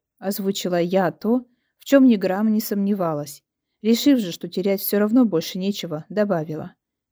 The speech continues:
«Потому что земные мужчины намного красивее деларийцев». Брови Ретта снова совершили стремительный прыжок вверх, а потом он запрокинул голову и расхохотался.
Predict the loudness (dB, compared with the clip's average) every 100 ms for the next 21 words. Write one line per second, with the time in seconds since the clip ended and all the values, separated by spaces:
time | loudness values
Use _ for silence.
0 | _ -4 4 4 4 0 2 2 2 2
1 | 0 -2 0 2 2 2 0 0 -2 -4
2 | -4 -2 2 2 2 2 4 2 0 -4
3 | -8 -10 _ _ _ _ _ -2 2 4
4 | 4 2 -2 -4 -8 -12 -12 -14 -2 2
5 | 4 4 2 2 2 2 0 0 -2 -2
6 | -2 -2 -6 -6 -6 -2 -4 -6 -4 -2
7 | -2 -4 _ _ _ _ _ -4 0 4
8 | 6 4 2 -2 0 0 0 -2 -4 -6
9 | -8 -2 2 2 2 0 -2 0 -2 -2
10 | -6 -6 -6 -6 -8 -8 -10 -14